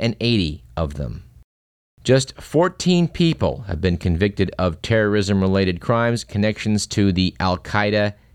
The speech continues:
terrorist network, including such people as Zacarias Moussaoui. Bruce Hoffman, a terrorist expert who heads the Washington office of the rand Corporation, said,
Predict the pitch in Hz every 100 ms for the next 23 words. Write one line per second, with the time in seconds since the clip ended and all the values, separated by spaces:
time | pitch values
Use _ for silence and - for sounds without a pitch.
0 | - - 110 104 98 98 92 - - _
1 | - 92 98 82 73 - - 64 76 -
2 | 90 87 85 85 - 90 80 85 85 -
3 | 82 90 90 90 85 80 82 - 85 87
4 | - 107 82 58 - - _ _ _ -
5 | - _ - _ - - - 139 135 143
6 | 139 139 165 143 101 135 131 117 110 101
7 | - 117 - 120 104 95 117 101 101 90
8 | 104 113 104 95 101 98 - 90 92 110
9 | 123 - 104 92 98 95 - 87 120 135
10 | 143